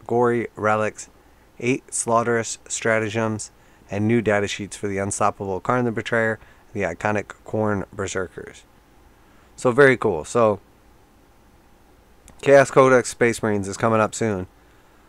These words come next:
So this update that we're getting in White Dwarf will go right along with that Codex Chaos Space Marines so that you can essentially play World Eaters.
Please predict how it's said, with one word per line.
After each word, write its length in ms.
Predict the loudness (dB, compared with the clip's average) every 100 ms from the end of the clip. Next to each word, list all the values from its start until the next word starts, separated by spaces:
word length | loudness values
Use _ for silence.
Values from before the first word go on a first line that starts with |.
| _ -8
So 240 | 0 0
this 480 | 4 4 4 0 -8 -16 -20 _ _ -20 _ -20 _
update 460 | -6 -2 -2 -2 -2
that 120 | -2
we're 120 | -2
getting 380 | -2 -2 -2 -6 _ -8
in 200 | -2 2
White 180 | 2 2
Dwarf 360 | 2 2 0 -6 _ -20 -20 -2
will 140 | 2
go 180 | 6 6
right 260 | 8 6 6
along 360 | 4 4 2
with 160 | -2 0
that 200 | -2 0
Codex 460 | 0 0 0 -6 -10
Chaos 300 | -2 0 0
Space 260 | -2 -2 0
Marines 300 | 0 -2 -4 _ -20 _ -2
so 200 | 4 4
that 180 | 2
you 60 | -2
can 140 | 0
essentially 480 | 2 4 2 4 2
play 500 | 2 2 2 2 -4 -10 -20 _ _ 0
World 320 | 6 6 6
Eaters. 540 | 0 -4 -4 -6 -12